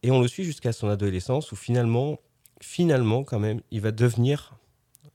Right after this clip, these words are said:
quelque sorte, un peu plus humain. Il va redevenir humain, euh, vers la fin du roman. Enfin, plus humain, en tout cas. Euh, peut-être plus commencer à se poser des questions aussi sur tout ce qu'il sait, sur tout ce qu'on lui a appris. Il va changer, voilà, il change au bout du moment grâce à certains,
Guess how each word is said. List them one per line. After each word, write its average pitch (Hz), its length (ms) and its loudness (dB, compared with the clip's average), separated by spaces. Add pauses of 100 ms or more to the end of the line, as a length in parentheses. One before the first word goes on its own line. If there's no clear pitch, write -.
quelque 117 300 -2
sorte, - 300 -4
un 110 40 -2
peu 104 140 -6
plus 107 300 -8
humain. 95 200 0
Il 107 80 -6
va 95 100 -2
redevenir 117 600 2
humain, 107 340 4 (1040)
euh, 80 260 -6
vers 98 220 0
la 110 80 2
fin 117 240 0
du 101 140 -6
roman. 87 420 -4
Enfin, - 320 -4 (540)
plus 143 300 -2
humain, 110 180 4
en 107 160 0
tout 90 140 -12
cas. 92 260 -6
Euh, 80 180 -10 (920)
peut-être 107 200 -4
plus - 400 -12
commencer 107 380 0
à 104 40 0
se - 80 -8
poser 107 240 -6
des 98 120 -4
questions 98 420 -8
aussi 92 220 -12
sur - 180 -14
tout - 120 -16
ce - 80 -16
qu'il - 160 -20
sait, - 260 -8 (460)
sur - 160 -6
tout 107 100 -10
ce - 60 -12
qu'on 101 100 -6
lui 90 140 -2
a 85 60 -2
appris. - 360 -10 (840)
Il 113 100 2
va 147 100 6
changer, 95 340 0
voilà, 82 180 -2
il 110 240 -2
change 107 320 0
au 98 60 -4
bout 90 120 -10
du 92 120 -4
moment 87 340 -4
grâce 98 300 -6
à 92 40 -4
certains, 98 460 -4